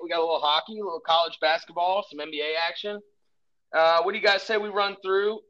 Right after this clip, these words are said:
few of these bets that we like for tonight? And I'll, um, so I'll kick us off. First pick of the night, I'm gonna take us to the ice. Let's talk about the Penguins taking on the Islanders. As both of you guys know,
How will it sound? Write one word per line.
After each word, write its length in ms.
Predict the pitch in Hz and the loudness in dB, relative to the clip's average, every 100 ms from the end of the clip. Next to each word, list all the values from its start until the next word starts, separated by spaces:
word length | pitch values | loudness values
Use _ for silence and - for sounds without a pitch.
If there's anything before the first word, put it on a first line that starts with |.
| _ - | _ -10
few 120 | 214 | -8
of 40 | 208 | -6
these 200 | 208 147 | -8 0
bets 260 | 202 208 | 2 2
that 80 | 180 | -2
we 100 | 160 | -4
like 240 | 143 120 | -4 -4
for 80 | - | -8
tonight? 320 | 120 113 101 - | -14 -12 -14 -14
And 80 | 135 | -10
I'll, 220 | 143 147 | -6 -4
um, 360 | 151 147 143 143 _ _ _ _ _ - | -4 -4 -8 -12 _ _ _ _ _ 4
so 100 | 214 | 6
I'll 160 | 202 | 6
kick 180 | 226 202 | 4 -6
us 140 | 190 | -2
off. 300 | 196 185 - - _ _ _ _ _ _ _ _ | 2 2 2 -6 _ _ _ _ _ _ _ _
First 240 | 196 208 | -2 -2
pick 160 | - 233 | 0 -2
of 60 | 202 | 0
the 80 | |
night, 300 | 180 165 139 - | -2 -2 -2 -6
I'm 140 | 143 170 | -8 -6
gonna 120 | 175 - | -8 -6
take 220 | 180 180 | -8 -8
us 100 | 180 | -12
to 60 | 170 | -6
the 160 | 131 | -4
ice. 440 | 127 135 113 - - _ | -2 -2 -4 -12 -20 _
Let's 160 | 143 143 | -18 -2
talk 260 | 175 170 175 | 0 0 0
about 360 | 147 143 143 - 127 | -2 0 -2 -6 -16
the 180 | 127 - - | -16 -14 -10
Penguins 560 | 175 180 131 101 104 | -8 -6 -8 -10 -20
taking 320 | - 151 143 127 | -8 -8 -8 -10
on 140 | 135 | -10
the 140 | 127 | -10
Islanders. 640 | 90 120 123 85 76 - _ _ _ _ _ _ _ _ _ _ _ - - _ - | -10 -10 -10 -14 -20 -20 _ _ _ _ _ _ _ _ _ _ _ -20 -20 _ 0
As 400 | 165 170 165 160 | 4 6 4 2
both 300 | - 190 185 | 4 4 4
of 100 | 147 | -2
you 200 | 131 202 | -6 -4
guys 360 | 147 113 113 120 | -2 -2 -4 -8
know, 340 | 113 104 120 | -10 -8 -10